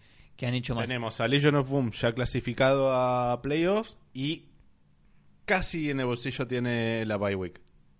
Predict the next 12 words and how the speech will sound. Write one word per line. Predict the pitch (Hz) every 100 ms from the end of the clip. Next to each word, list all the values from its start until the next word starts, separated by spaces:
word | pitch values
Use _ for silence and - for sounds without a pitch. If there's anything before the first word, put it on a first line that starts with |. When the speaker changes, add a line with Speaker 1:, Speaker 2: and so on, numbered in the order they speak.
| _ -
Speaker 1:
Sí, | - - 123
Speaker 2:
Casi. | 123 - 95
Speaker 1:
es | 120
verdad. | 120 110 -
Speaker 2:
Todavía | - 104 147 196
Speaker 1:
Pe-, |
Speaker 2:
no. | 196 196 - - - - - - - - -
Speaker 1:
pero | 135 135
mirá, | 156 208
mirá | 170 165 220
Speaker 2:
Todavía | 247
Speaker 1:
un, | 143